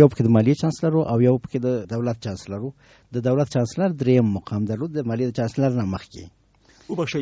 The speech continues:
Speaker 2: یعنې په اوسني تعبیر ویلی سو لکه دربار وزیر دغسې یو څوک سو؟
Speaker 1: د دربار وزیر غوندې یو څوک و. په دغه وخت کې اتم هنري یوه ډېره جالبه کیسه لري چې په هغه وخت کې انګلستان د کاتولیک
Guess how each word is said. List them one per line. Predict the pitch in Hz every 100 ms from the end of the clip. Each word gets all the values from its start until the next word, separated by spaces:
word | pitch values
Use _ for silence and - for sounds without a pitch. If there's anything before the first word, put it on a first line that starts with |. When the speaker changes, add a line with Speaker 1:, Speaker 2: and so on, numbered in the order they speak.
| 143
Speaker 2:
یعنې | 151 143
په | 160
اوسني | 165 180 185 180
تعبیر | 165 190
ویلی | 180 196 190
سو | 185
لکه | 170 156 135 - 120 120
دربار | 135 131 156 143
وزیر | 120 143 131
دغسې | 131 123
یو | 131
څوک | 113 139 -
سو؟ | - - 123 139
Speaker 1:
د | 135
دربار | 135 131 117
وزیر | 104 101
غوندې | 90 87
یو | 85 -
څوک | 95 87 123
و. | 127 _ _ -
په | 147 147 143 - 131
دغه | 170 156
وخت | 170 - 175
کې | 160 151 - -
اتم | 120 - 139
هنري | 117 123 120 131
یوه | 113 104
ډېره | 120 113 101
جالبه | 110 120 107 104 -
کیسه | 110 - 156
لري | 123 107
چې | - 110 104
په | 104
هغه | 98 104
وخت | -
کې | - 98 - _ 127
انګلستان | 110 110 - - 123 117 107 - 98
د | 107 104 98 - _ -
کاتولیک | - - 113 127 -